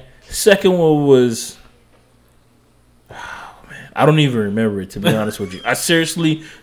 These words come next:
Speaker 1: do not remember the second one. But the third one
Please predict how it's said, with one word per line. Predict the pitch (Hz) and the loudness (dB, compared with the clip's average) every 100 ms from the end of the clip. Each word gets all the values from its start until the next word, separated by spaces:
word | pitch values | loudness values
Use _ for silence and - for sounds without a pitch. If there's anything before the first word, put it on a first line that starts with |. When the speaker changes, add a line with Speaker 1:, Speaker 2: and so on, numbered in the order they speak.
| _ | _
Speaker 1:
do | 139 120 | -4 -2
not | 123 123 123 120 | -2 -2 0 -2
remember | 120 120 113 107 | -2 -2 -2 -2
the | |
second | - 110 - 98 | -4 -6 -6 -8
one. | 95 - - - | -10 -14 -20 0
But | 139 | 0
the | 127 | 0
third | - - 202 233 175 | -4 4 8 8 6
one | 113 101 | 0 -2